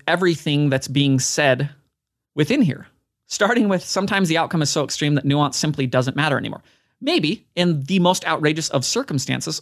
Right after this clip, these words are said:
I think this is far from it. Because as we go on to say, "Uh, yeah, he didn't have Jamal Murray or <laughs> Michael Porter." And yes, nobody is surprised the Nuggets are in this situation. And yes, it was a minor miracle they were fourteen games over five hundred this season.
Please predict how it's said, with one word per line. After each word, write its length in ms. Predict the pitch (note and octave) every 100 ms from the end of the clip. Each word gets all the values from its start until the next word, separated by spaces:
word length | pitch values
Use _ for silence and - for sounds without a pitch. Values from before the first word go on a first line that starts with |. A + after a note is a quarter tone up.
| -
I 100 | C3+
think 220 | C3+ D#3
this 180 | - D3+
is 140 | C3 -
far 440 | C#3 C3 C3+ C3+ _ _ _ _ -
from 180 | A#3
it. 140 | - - - _ _ _ _
Because 320 | - D3 D#3+ D3
as 160 | C3+
we 80 | C#3
go 160 | D#3+ D#3+
on 160 | D#3
to 100 | D3
say, 320 | C3+ E3+ E3 - _ _ _ _ _ -
"Uh, 100 | A#3+
yeah, 200 | C4 G3
he 140 | G3
didn't 160 | A#3+ F#3
have 160 | D3
Jamal 240 | C3 C3+ B2+
Murray 260 | B2 A#2+ B2+
or 80 |
<laughs> 60 | C#3+
Michael 240 | D3 C#3+
Porter." 340 | C3 C3 C#3 B2+ - _ _ _ _ _ _ F#3
And 240 | G#3+ G#3
yes, 560 | A3 B3+ G#3+ C3+ - D#3
nobody 300 | F3+ G#3 G#3
is 100 | F#3+
surprised 460 | F3 E3 F3+ D#3
the 60 | D3
Nuggets 280 | D#3+ F3 -
are 100 | C#3
in 120 | D#3+
this 120 | E3
situation. 600 | F3 - G#3 B3+ - - _ _ _ _ _ -
And 120 | G#3
yes, 180 | C#4 A3
it 20 |
was 120 | G3+
a 40 | G3
minor 260 | G3+ A#3
miracle 360 | G3+ A#3 A3+ F3+
they 120 | F3
were 120 | E3+
fourteen 420 | D3+ G3+ G3+ G3+
games 240 | F3+ F#3 F3
over 160 | F3+
five 220 | F3 D#3+ F#3
hundred 220 | A3 C#3
this 120 | A#2+
season. 280 | D#3 C#3+